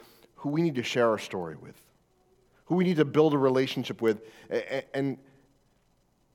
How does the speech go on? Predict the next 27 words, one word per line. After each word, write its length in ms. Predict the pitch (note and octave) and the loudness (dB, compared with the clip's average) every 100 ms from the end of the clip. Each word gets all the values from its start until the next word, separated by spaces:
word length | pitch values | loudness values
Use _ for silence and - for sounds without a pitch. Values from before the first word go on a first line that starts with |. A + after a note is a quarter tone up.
| _ - | _ -6
and 140 | D3 | -2
who 100 | F3 | 0
we 160 | E3+ F3 | 0 2
need 220 | E3+ E3 | 0 0
to 260 | D#3 B2+ - - - | 2 0 -2 -18 -20
point 400 | - - F3 E3 - - - _ _ - | -6 0 2 0 -6 -20 -20 _ _ -10
to 120 | C3+ | -8
Jesus, 720 | A#2+ C3+ B2+ A2 G#2 - - _ _ | -2 -2 0 -2 -2 -6 -16 _ _
or 100 | A#2+ | -8
point, 380 | - F3+ F3+ F3+ | -2 0 0 -2
uh, 140 | C#3 | -6
them 320 | B2 C#3 C#3+ | 0 2 2
in 80 | B2+ | 0
the 60 | A#2 | 0
direction 380 | A#2 C3+ - A#2+ | 2 0 0 -4
of 80 | |
Jesus 380 | G2+ G2 F2+ F2 | -4 -8 -8 -8
so 140 | - B2 | -2 0
that 180 | A#2+ | 0
they 240 | A2+ D3+ D#3 | 0 0 0
too 300 | - D#3 C3+ | 0 0 0
can 200 | - A2+ | -2 -2
make 220 | A#2+ A#2+ | -2 -2
a 60 | A2+ | -8
decision 420 | G2+ B2 F#2+ G#2+ | -6 -6 -6 -8
for 100 | G2+ | -8
themselves 520 | G2+ - G2 F#2+ | -8 -4 -2 -2